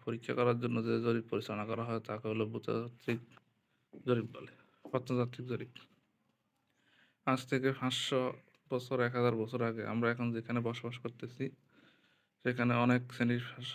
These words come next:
মানুষ বসবাস করে গেছেন। তারা কিছু, তারা কিছু নির্দেশনা রেখে গেছেন।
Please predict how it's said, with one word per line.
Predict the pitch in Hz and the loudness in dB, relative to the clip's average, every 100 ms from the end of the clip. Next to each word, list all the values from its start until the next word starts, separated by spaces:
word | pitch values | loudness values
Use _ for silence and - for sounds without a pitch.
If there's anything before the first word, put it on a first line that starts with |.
| - 127 120 | -4 -2 -2
মানুষ | 113 117 113 - - | -2 -2 -2 -6 -4
বসবাস | 117 117 117 123 | -4 -2 -4 -2
করে | - 104 | -4 -4
গেছেন। | 113 - - _ _ _ _ _ _ _ _ - | -6 -14 -20 _ _ _ _ _ _ _ _ -2
তারা | 113 | 0
কিছু, | 123 120 123 127 - _ _ _ _ _ _ _ _ _ _ 127 127 - _ _ _ _ _ - _ _ _ | 2 0 0 -2 -8 _ _ _ _ _ _ _ _ _ _ -8 -8 -10 _ _ _ _ _ -20 _ _ _
তারা | 139 135 131 | -2 0 0
কিছু | 127 127 135 - _ _ _ _ - - - - _ _ _ _ _ _ _ _ _ _ - | -2 -4 -4 -4 _ _ _ _ -16 -14 -14 -20 _ _ _ _ _ _ _ _ _ _ -4
নির্দেশনা | 127 123 123 131 131 120 | -2 -2 -2 2 2 2
রেখে | 117 117 117 | 2 0 2
গেছেন। | 107 - - | -2 -4 -12